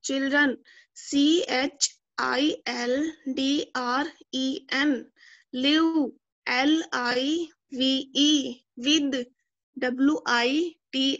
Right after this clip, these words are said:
एच, their। uncles, aunts and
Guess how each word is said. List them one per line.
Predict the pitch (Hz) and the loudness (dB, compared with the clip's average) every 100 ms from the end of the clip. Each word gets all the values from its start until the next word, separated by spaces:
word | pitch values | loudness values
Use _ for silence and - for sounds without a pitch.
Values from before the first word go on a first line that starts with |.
| - | -4
एच, | 285 - - 285 226 - - 240 | -6 -6 -2 -2 -4 -12 -12 0
their। | 262 277 302 311 269 233 _ _ _ _ _ - | 2 4 4 4 2 -2 _ _ _ _ _ -4
uncles, | 262 277 294 294 311 311 262 - - - _ _ _ _ _ _ _ | 0 0 0 2 2 0 -2 -6 -12 -14 _ _ _ _ _ _ _
aunts | 247 262 294 311 302 - - - _ _ _ _ - | 2 6 6 6 2 0 -8 -20 _ _ _ _ -8
and | 254 254 285 | -2 2 2